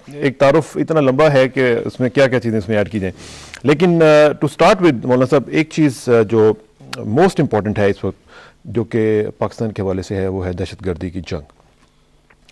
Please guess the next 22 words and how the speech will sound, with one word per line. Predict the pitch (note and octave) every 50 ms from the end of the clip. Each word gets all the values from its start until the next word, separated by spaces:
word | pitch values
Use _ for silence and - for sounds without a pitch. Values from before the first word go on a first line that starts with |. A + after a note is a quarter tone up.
| - - - - - - -
दहशतगर्दी | D3 D#3+ F3 G#3 E3 D#3 F3 D#3+ E3+ F3+
के | D#3+ E3+
ख़िलाफ़ | - C#3+ C#3 D3 D3
जो | C#3 C#3+
हमारी | C3 B2+ C3 C3
जंग | G2 F2 - C3+ E3 F3+
चल | - - B2+ A2
रही | G#2 A2 G#2+ G2+
है | G2 G2+ G#2 A2+ B2+
इसके | B2 - - F3+ D#3
हवाले | A#2 A#2 B2 C3+ C3+
से | - - C3+ B2+ B2+ B2+ A#2+ _ _ -
पूरी | D3 D#3 D#3 D#3+
कौम, | D3+ - C#3 C3+ C#3+ D3 C#3+ C#3 _ _ _ _ _ _ _ _ _ _ -
अ, | - G#2 A2 G#2+
बशमूल, | G2+ A2+ A#2 - D3+ E3 G3+ A3+ G3 C3+ - - - - -
अ, | G#2+
हमारी | G#2+ G2+ G2+ G#2 G#2+ A2 A2
क़यादत | - - A2+ A2+ B2+ C#3+ A2+
भी | G#2 G#2+ G2+ G#2
कन्फ्यूज्ड | G2+ - A#2+ A2+ - B2 B2 B2+ A#2 -
है। | F2+ D#2+